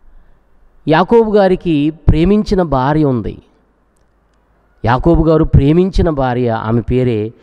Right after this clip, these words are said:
రాహేలు. రాహేలుకు కూడా దేవుడు పిల్లలను ఇవ్వలేదు. యాకోబు గారికి మొదటి భార్య లేయా,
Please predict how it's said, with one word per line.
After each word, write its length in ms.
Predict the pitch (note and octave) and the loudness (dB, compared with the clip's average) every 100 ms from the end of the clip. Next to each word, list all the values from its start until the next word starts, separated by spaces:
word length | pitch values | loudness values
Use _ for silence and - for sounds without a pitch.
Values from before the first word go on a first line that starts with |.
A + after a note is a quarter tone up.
| _ _ | _ _
రాహేలు. 760 | G2 G#2+ A2+ B2 C3+ A#2+ F#2 - _ C3 | -4 -2 0 0 0 0 -4 -10 _ -4
రాహేలుకు 600 | C3 E3+ F#3 G3+ G3 F3+ | 0 2 4 4 0 -2
కూడా 240 | F3 E3 | -2 -2
దేవుడు 600 | C#3+ C#3 D3+ D#3 C3 B2 - _ _ _ _ B2 | 0 0 2 2 0 -2 -8 _ _ _ _ 0
పిల్లలను 360 | C3 C3 A#2+ | 2 0 0
ఇవ్వలేదు. 400 | G#2+ G#2+ G#2 F#2 B2 D3+ _ - _ - - _ _ - | 0 -2 -2 -6 -16 _ _ -20 _ -20 -20 _ _ -2
యాకోబు 420 | C3 D#3+ A3 A3+ | -2 2 2 4
గారికి 360 | G3+ F#3 F3+ F3+ | 2 2 0 -2
మొదటి 360 | C#3 C#3+ D3 | -2 0 -2
భార్య 420 | D3 C#3+ B2+ C#3 | 0 -2 -2 -2
లేయా, 440 | C#3+ A#2 A#2+ A2+ | -2 0 0 0